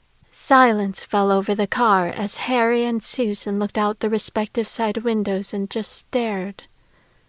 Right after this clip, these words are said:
Susan grabbed her purse, opened it, and took out a pack of cigarettes.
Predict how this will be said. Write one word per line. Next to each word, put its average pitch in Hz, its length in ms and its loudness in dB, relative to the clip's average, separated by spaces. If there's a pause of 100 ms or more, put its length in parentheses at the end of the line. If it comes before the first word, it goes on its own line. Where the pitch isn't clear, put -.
(640)
Susan 233 520 2
grabbed 202 340 0
her 208 100 -2
purse, - 520 -6 (260)
opened 202 380 0
it, 196 140 -6 (460)
and 214 100 0
took 220 180 -2
out 202 200 2
a - 140 -8
pack 196 180 -2
of 202 80 -6
cigarettes. 196 840 -4